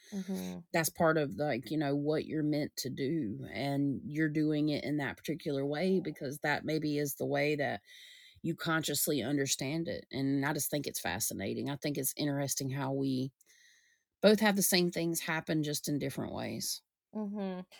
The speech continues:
Speaker 1: When we get through all of this, I wanna share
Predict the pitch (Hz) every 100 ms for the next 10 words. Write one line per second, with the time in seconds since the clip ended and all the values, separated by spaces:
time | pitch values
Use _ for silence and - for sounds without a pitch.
0 | - _ 226 240 262 226 247 240 233 208
1 | 202 208 190 196 196 202 190 190 196 196
2 | 180 - - - 175 175 170